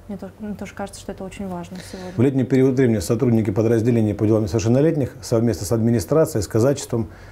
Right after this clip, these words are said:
Speaker 2: проводили рейдовые мероприятия, выявляли наиболее криминогенные районы. По итогам этих мероприятий составлено более ста тридцати протоколов административных.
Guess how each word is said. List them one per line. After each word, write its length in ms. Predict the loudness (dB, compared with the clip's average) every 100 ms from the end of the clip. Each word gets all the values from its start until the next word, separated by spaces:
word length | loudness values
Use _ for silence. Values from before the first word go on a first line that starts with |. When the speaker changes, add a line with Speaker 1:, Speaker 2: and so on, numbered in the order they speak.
| -20 -4
Speaker 2:
проводили 420 | 0 2 4 6
рейдовые 300 | 6 6 4 2
мероприятия, 600 | 2 2 4 4 2 0
выявляли 380 | 4 4 6 4
наиболее 480 | 2 4 4 2
криминогенные 760 | 2 2 4 2 4 2 2 2
районы. 380 | 4 4 2 0 -6 -20 -20 -20 -20 0
По 140 | 2
итогам 220 | 4 2
этих 140 | 0 2
мероприятий 460 | 2 2 2 0 0
составлено 500 | -6 0 2 2 2
более 240 | 4 2
ста 140 | 2 -2
тридцати 540 | -2 -4 0 2 0 -6 -18 -16 -2
протоколов 500 | 0 0 2 0 2
административных. 760 | -2 0 -2 2 2 2 -2